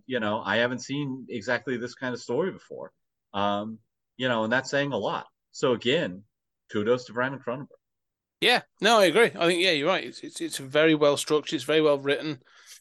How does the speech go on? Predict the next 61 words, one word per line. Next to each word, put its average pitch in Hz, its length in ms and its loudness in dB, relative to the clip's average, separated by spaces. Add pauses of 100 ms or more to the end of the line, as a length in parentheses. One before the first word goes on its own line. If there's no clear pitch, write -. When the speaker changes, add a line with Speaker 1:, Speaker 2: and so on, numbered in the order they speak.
(340)
Speaker 2:
It's - 80 -16
been 151 160 -4
given 143 260 0
thought, 147 320 2
and 160 100 0
I, 156 60 0
I, 139 260 -4
I'm 151 120 -6
looking 156 200 -6
forward 143 220 -4
to 127 80 -12
find, 139 200 -6
I'm 135 40 -8
definitely 170 360 2
gonna, 147 120 0
I'm 143 80 -2
gonna 165 160 4
go 151 120 4
off 127 140 -4
and 127 100 -10
find 139 220 0
out 147 120 2
about 123 240 -6
Antiviral, 135 520 0
I - 60 -16
think, - 140 -16
tonight. 135 240 -6
That's - 140 -12
the, 135 120 -6
the 127 160 -6
other 127 180 -4
one 117 200 -6 (720)
that's - 160 -4
been 135 160 -2
around 131 260 2
since, - 200 -8
I 127 40 -8
think, 135 140 -10
twenty 135 200 -8
twelve. 127 360 -4
So 127 180 -6 (720)
we'll - 80 -10
see 151 140 0
how 135 80 2
that's, - 260 -2
what - 160 -12
that's - 260 -6
like. - 200 -8 (260)
But, 127 220 -8
uh, 147 60 0
yeah, 190 240 4
but 214 140 2
anyway, 175 220 4
ladies 180 400 2
and 147 80 -4
gentlemen, 139 440 -2 (360)
yeah, 131 100 -16
thank - 320 2
you 160 60 -2
for 143 100 -6
listening. 156 400 -6